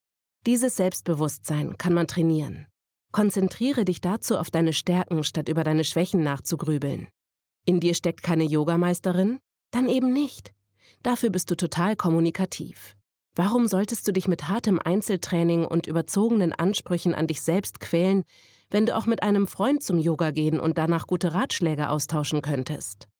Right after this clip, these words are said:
Und hör bitte auf, dich mit anderen zu vergleichen. Es ist doch Schnurz, ob die Frau neben dir den herabschauenden Hund besser hinbekommt. Wichtig ist, dass du deinem Körper etwas Gutes tust.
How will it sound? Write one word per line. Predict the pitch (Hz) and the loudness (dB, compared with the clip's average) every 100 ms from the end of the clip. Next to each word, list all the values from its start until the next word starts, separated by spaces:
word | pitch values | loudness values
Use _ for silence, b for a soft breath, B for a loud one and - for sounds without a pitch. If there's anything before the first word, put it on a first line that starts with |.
| _ _ _ _ _ _ _ _ | _ _ _ _ _ _ _ _
Und | 240 220 | 0 2
hör | 220 | 0
bitte | 196 233 220 - | 0 -2 -2 0
auf, | 208 - | -2 -2
dich | 185 | 0
mit | 185 - | 0 2
anderen | 190 185 175 165 | 0 2 0 0
zu | 170 | -2
vergleichen. | 180 156 151 160 - 143 - _ _ _ _ _ | -4 -2 -2 -2 -4 -10 -12 _ _ _ _ _
Es | 233 339 | -4 -4
ist | - | -2
doch | 226 | -2
Schnurz, | - 190 220 233 - | 0 2 2 0 -2
ob | - | -4
die | 160 | -4
Frau | - 165 180 | -2 0 2
neben | 165 175 180 | 2 2 2
dir | 170 156 | 0 0
den | 151 | 0
herabschauenden | 151 151 170 - 160 151 156 156 | 0 -2 -2 0 2 2 2 2
Hund | 180 - | 0 0
besser | 190 202 | 0 0
hinbekommt. | 170 139 - - 135 123 - - _ _ _ - | 0 0 -2 -2 -4 -4 -8 -18 _ _ _ -2
Wichtig | 269 - 208 - | -2 0 -2 0
ist, | 196 208 - | -2 -2 -4
dass | 147 | -4
du | 180 | 0
deinem | 160 156 156 | 0 2 0
Körper | - 208 202 170 | 0 -2 0 -2
etwas | - 180 - | 0 -2 0
Gutes | 180 160 139 - | -2 -2 -6 -8
tust. | - - - - | -12 -12 -14 -16